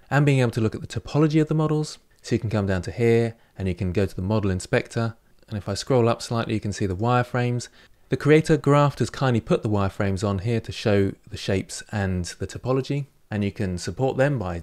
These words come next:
buying it here. And you could just attach these to your character.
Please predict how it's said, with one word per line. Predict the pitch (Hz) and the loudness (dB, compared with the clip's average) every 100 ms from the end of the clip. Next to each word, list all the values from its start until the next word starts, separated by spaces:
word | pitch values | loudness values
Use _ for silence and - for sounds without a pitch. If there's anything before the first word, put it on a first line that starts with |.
| - | -10
buying | 113 113 101 | -6 -4 -2
it | 98 | -4
here. | 98 156 196 - - - - | -2 -2 -4 -10 -20 -18 -4
And | 107 | 0
you | 110 | 2
could | 147 123 | 2 2
just | 123 113 | 0 -2
attach | - 139 - - | -4 -6 -6 -2
these | 107 104 | 0 0
to | - - | -4 -2
your | 98 95 90 | 2 2 0
character. | - 139 - - | 0 0 -2 -6